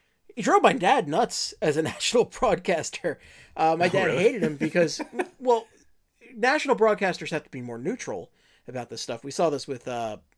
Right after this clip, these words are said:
Speaker 1: Boucher and
Speaker 2: Oh,
Speaker 1: Keith
Speaker 2: yeah.
Speaker 1: Jones
Speaker 2: Uh-huh.
Speaker 1: this year. So to your, your ears as a fan,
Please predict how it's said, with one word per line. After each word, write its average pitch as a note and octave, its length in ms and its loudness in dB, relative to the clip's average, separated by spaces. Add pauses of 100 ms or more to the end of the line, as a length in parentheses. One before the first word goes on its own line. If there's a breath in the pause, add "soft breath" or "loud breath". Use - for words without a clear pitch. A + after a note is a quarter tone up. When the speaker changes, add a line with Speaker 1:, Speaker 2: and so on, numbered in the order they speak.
(120)
Speaker 1:
Boucher C#3 800 -2
and C3+ 80 -8 (100)
Speaker 2:
Oh, G2+ 240 -2
Speaker 1:
Keith F#2 200 -8
Speaker 2:
yeah. F2+ 80 -14
Speaker 1:
Jones D3+ 600 -2
Speaker 2:
Uh-huh. F2+ 120 -18 (280 soft breath)
Speaker 1:
this C#3+ 220 -2
year. A#2+ 440 -6
So C#3 840 0
to E3 160 -12
your, D3+ 560 -2 (720)
your G#3+ 260 4
ears E3 400 0
as D#3 120 -4
a C3+ 60 -10
fan, G#3+ 580 -4